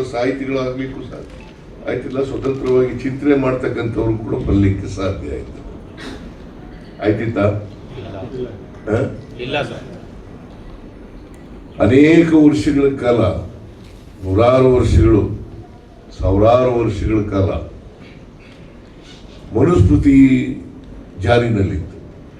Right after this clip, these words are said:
Speaker 1: ಅಲ್ವಾ? ಹ? ಮನುಸ್ಮೃತಿ ಪ್ರಕಾರ ಜಾತಿ ವ್ಯವಸ್ಥೆ ಜಾರಿನಲ್ಲಿತ್ತು. ಈ ಜಾತಿ ವ್ಯವಸ್ಥೆ ಇದೆಯಲ್ಲ,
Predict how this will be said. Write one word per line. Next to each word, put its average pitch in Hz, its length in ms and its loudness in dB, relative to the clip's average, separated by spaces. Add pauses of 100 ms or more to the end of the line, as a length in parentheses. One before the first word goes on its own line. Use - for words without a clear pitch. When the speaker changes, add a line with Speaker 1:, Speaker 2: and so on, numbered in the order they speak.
(880)
Speaker 1:
ಅಲ್ವಾ? 101 260 0 (1500)
ಹ? 123 280 -4 (1300)
ಮನುಸ್ಮೃತಿ 151 500 8
ಪ್ರಕಾರ 131 400 6 (760)
ಜಾತಿ 151 300 4
ವ್ಯವಸ್ಥೆ 139 460 6
ಜಾರಿನಲ್ಲಿತ್ತು. 85 840 0 (4000)
ಈ 120 220 4
ಜಾತಿ 160 440 4
ವ್ಯವಸ್ಥೆ 147 520 6
ಇದೆಯಲ್ಲ, 95 720 4